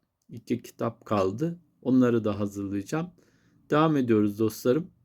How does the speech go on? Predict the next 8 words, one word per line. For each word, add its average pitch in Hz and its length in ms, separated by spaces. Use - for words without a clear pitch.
Yeni 139 220
yazarlarda, 107 760
yeni 123 300
isimlerde 117 680
görüşmek 123 680
üzere. 110 340
Mutlulukla 131 680
kalın, 143 420